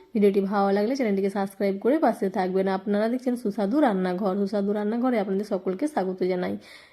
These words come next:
এখানে ফ্রেশ এঁচোড় নিয়ে ছোট ছোট করে কেটে ধুয়ে নিয়েছি, চারটা আলু কেটে ধুয়ে নিয়েছি।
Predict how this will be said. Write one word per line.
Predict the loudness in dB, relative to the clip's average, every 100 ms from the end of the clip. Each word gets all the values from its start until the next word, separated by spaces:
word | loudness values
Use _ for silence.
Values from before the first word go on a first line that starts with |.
| -6
এখানে | -2 0 0
ফ্রেশ | 2 2 2
এঁচোড় | -4 -2 0
নিয়ে | 2 2
ছোট | 0 -2
ছোট | -2 0
করে | 0
কেটে | 0 -2 0
ধুয়ে | -2 0 0
নিয়েছি, | 0 -2 0 -2 0
চারটা | -2 -2 -2 0
আলু | 0 0
কেটে | -2 0
ধুয়ে | 0 2 2
নিয়েছি। | 2 0 0 0